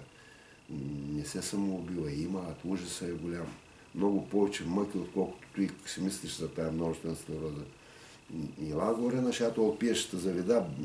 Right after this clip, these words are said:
че става чудеса.“ И вика, най-накрая се отърва от тия досадници, <laughs> защото той написа едно, а, писмо, свидетелство след това.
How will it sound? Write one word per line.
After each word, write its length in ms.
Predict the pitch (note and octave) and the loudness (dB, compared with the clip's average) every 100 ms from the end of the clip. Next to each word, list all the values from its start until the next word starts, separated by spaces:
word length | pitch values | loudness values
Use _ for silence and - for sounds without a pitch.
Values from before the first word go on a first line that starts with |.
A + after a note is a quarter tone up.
| C#2+ | -4
че 160 | - B2+ | 0 -2
става 340 | - C#3+ C3+ | 6 10 10
чудеса.“ 440 | - G2 E2+ - - - - - - - - - - - - - - | 8 0 -2 -2 -6 -10 -20 -20 -20 -20 -20 -20 -20 -20 -20 -20 -10
И 40 | E2 | -6
вика, 400 | E2+ G2 G#2+ - | -4 0 2 4
най-накрая 680 | F#2+ F#2 G2 G2+ G2+ G2+ A2 | 4 2 2 2 2 2 4
се 120 | - F#2+ | 4 2
отърва 400 | F2 F2 F#2 G2+ | 2 4 6 6
от 140 | - | 4
тия 160 | A2 G2+ | 2 2
досадници, 640 | F2 G#2 G#2 D#2 C#2+ - - G#2 | 2 4 4 2 -2 -4 -4 -6
<laughs> 220 | - - | -6 -12
защото 240 | - F2 F2 | -8 -4 -4
той 100 | F2+ | -4
написа 400 | F2 E2 - - | -4 -6 -8 -4
едно, 320 | D#2+ E2 E2+ D2+ - - - - - - C#2 | -2 -2 -4 -6 -10 -18 -20 -20 -20 -12 -6
а, 20 | D2 C#2+ - | -4 -6 -8
писмо, 320 | D2+ - F#2+ | -8 0 0
свидетелство 680 | - D2+ E2+ - - - - | 0 -2 -2 -2 -6 -6 -10
след 220 | C#2+ C2+ | -10 -8
това. 160 | D2 | -6